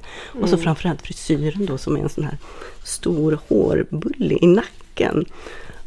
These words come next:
Speaker 1: Och det jag associerar till är ju ballett.
Speaker 2: Mm.
Speaker 1: Dansös.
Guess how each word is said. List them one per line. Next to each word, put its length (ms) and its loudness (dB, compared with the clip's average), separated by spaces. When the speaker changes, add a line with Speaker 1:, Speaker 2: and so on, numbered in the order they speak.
Speaker 1:
Och 180 -2
det 200 2
jag 240 4
associerar 520 -2
till 260 -4
är 100 0
ju 60 -2
ballett. 800 -4
Speaker 2:
Mm. 600 0
Speaker 1:
Dansös. 1120 0